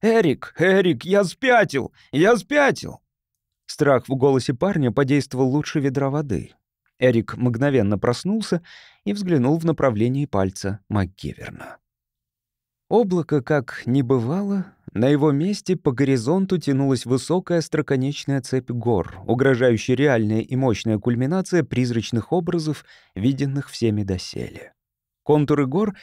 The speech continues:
то и дело скрывались за высокими столбами пыли, поднимавшейся в небо. Небо было удивительно голубым. А пыль подняли люди и машины. Колоссальная процессия словно обтекала корабль.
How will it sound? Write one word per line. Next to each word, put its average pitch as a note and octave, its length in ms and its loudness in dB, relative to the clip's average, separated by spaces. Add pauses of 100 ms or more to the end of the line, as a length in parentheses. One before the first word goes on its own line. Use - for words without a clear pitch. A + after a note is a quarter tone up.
(280)
то D#3+ 100 2
и E3+ 60 2
дело A3+ 180 2
скрывались F3+ 560 0
за C#3+ 140 0
высокими C#3 420 0
столбами A#2+ 520 2
пыли, F3 340 -2
поднимавшейся A2+ 840 -4
в F2+ 100 -8
небо. - 520 -12 (340)
Небо E3 420 0
было D3+ 340 -2 (340)
удивительно G#2+ 680 -2
голубым. F#2+ 680 -8 (480)
А C3 140 2
пыль E3+ 320 0
подняли A#2+ 500 0
люди C3+ 480 0 (240)
и D#3+ 80 0
машины. E3+ 680 -2 (420)
Колоссальная C3+ 720 2
процессия C3+ 760 -2 (300)
словно E3 500 -2
обтекала C3 760 -4
корабль. - 720 -8